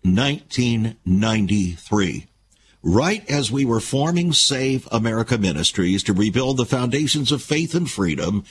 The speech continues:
as a voice to the church declaring vision for the nation. From ninety-two to ninety-three, those were the fulcrum years for this country. When Forbes magazine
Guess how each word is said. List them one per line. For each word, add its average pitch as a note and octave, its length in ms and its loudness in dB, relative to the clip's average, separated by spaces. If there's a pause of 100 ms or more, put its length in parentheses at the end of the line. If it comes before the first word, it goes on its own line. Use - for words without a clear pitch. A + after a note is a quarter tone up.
(240)
as G#2 120 2
a A#2 80 4
voice B2+ 420 0
to F3+ 100 0
the F3 120 0
church A2 360 -2
declaring A2 440 0
vision G2 400 2
for G#2 140 -2
the G2 100 0
nation. A2+ 520 -2 (1600)
From G2+ 180 4
ninety-two F3+ 600 0
to D#3 80 -2
ninety-three, C#3 720 0
those C3+ 380 0
were G3 100 0
the F#3 120 -2
fulcrum E3 540 -2
years F#2+ 360 0
for A2 160 -2
this B2 200 0
country. C3 500 -4 (960)
When A2+ 180 2
Forbes D#3+ 440 0
magazine B2 720 0